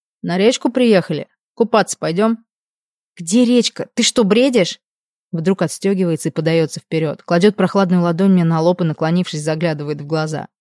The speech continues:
Мой взгляд скользит по ее лицу, подсвеченному мягким светом. Она такая... знакомая. Столько лет рядом.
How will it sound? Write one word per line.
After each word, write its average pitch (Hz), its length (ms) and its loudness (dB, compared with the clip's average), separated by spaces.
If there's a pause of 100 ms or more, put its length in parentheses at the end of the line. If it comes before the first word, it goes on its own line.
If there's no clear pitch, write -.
(300)
Мой 180 200 -4
взгляд 160 320 -4
скользит 156 400 -6
по 160 60 -8
ее 156 200 -4
лицу, 151 300 -8
подсвеченному 156 600 -6
мягким 151 360 -8
светом. - 440 -8 (460)
Она 170 220 -4
такая... 170 560 -8 (560)
знакомая. 165 760 -6 (340)
Столько 190 420 -4
лет 175 240 -2
рядом. 165 320 -8